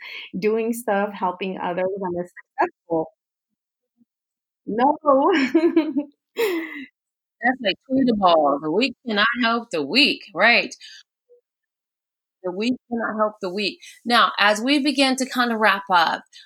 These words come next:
Speaker 2: I always like to leave our listeners, and I thank you, um, for listening. And if there's anything that resonates with you, and I know there's probably many golden nuggets, please feel free to share.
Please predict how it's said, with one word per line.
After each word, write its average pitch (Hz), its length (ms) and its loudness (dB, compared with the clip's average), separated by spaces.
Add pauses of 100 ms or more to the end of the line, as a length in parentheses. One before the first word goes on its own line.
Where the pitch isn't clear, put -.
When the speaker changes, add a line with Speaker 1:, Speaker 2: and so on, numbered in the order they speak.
Speaker 2:
I 202 140 4
always 240 480 0
like 196 380 2
to 208 120 -6
leave 196 540 -8 (640)
our 190 200 2
listeners, 202 640 2
and 196 100 0
I 180 80 2
thank 240 380 2
you, 190 380 -4
um, 175 280 -2
for 185 100 -4
listening. 180 640 0 (400)
And 185 440 0 (440)
if 208 220 2 (180)
there's 202 220 0
anything 254 320 4
that 190 200 2
resonates 190 680 0 (320)
with 226 280 -2
you, 196 460 -2 (120)
and 190 120 2
I 185 120 4
know 190 160 4
there's 190 180 0
probably 185 320 0
many 185 260 0
golden 180 360 2
nuggets, 175 440 0 (320)
please 262 360 4
feel 202 200 -2
free 202 460 -2
to 208 140 -2
share. 185 640 4